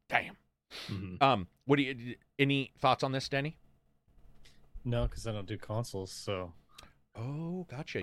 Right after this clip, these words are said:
Speaker 1: Your last
Speaker 2: Oh.
Speaker 1: console was your
Speaker 3: I,
Speaker 1: Xbox
Speaker 3: I
Speaker 1: you
Speaker 3: have,
Speaker 1: ruined.
Speaker 3: I have an
Speaker 2: P C elitist.
Speaker 3: Xbox One X, but
Speaker 1: Oh.
Speaker 3: I don't really ever play games on it. And I have Xbox Ultimate, but I use it for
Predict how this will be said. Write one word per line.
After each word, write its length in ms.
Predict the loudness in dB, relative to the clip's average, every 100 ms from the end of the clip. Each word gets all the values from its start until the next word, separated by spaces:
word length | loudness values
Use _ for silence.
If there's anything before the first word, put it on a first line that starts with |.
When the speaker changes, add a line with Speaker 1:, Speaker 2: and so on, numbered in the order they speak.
| 0
Speaker 1:
Your 100 | 4
last 240 | 4 4
Speaker 2:
Oh. 40 |
Speaker 1:
console 300 | 2 0 0
was 140 | -2 0
your 100 | 2
Speaker 3:
I, 100 | 2
Speaker 1:
Xbox 200 | 2 2
Speaker 3:
I 80 | 2
Speaker 1:
you 60 |
Speaker 3:
have, 220 | 2 2 0
Speaker 1:
ruined. 200 | -4 -12 _ _ _
Speaker 3:
I 80 | -2
have 220 | 2 2
an 60 | 6
Speaker 2:
P 60 |
C 80 | 6
elitist. 260 | 6 4 4
Speaker 3:
Xbox 420 | 2 0 -4 -10
One 340 | -4 0 0 -2
X, 680 | -4 -6 -8 -10 -10 -10 -14 _
but 460 | -4 0 2 2 0
Speaker 1:
Oh. 200 | 2 2 0 _ _ _ _
Speaker 3:
I 260 | -4 -4 -6 _ _
don't 300 | -4 -2 -4
really 320 | -6 -4 -2 -4
ever 180 | -4
play 180 | -6 -6
games 280 | -6 -10 -8
on 140 | -8 -6
it. 180 | -6 -8
And 120 | -4 0
I 40 |
have 140 | 0
Xbox 960 | 0 -4 -4 -4 -4 -8 -10 -6 -6 -4
Ultimate, 500 | -4 -2 -4 -4 -6
but 160 | -6
I 60 | -6
use 260 | -6 -8 -10
it 140 | -8
for 240 | -6 -6